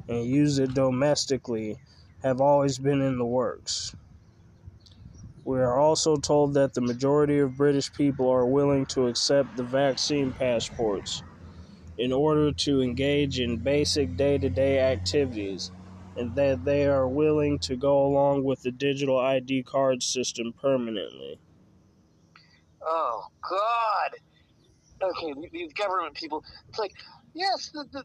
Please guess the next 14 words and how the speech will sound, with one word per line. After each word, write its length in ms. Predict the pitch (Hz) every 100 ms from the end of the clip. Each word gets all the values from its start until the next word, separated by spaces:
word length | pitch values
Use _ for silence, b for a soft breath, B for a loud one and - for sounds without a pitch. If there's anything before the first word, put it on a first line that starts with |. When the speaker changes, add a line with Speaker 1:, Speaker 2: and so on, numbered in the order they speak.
| -
Speaker 2:
the, 120 | 285 277
the 140 | 339
masses 480 | 359 359 302 294 262
are 40 |
gonna 200 | 240 440
be 120 | 453
stupid, 560 | - - - 196 175 170
obedient 540 | 170 156 147 139 143
sheep. 540 | 277 - 381 403 403 - B B B -
We 140 | 311
all, 360 | 392 359 381 285
you 100 | 233
know, 100 | 240
they, 120 | 247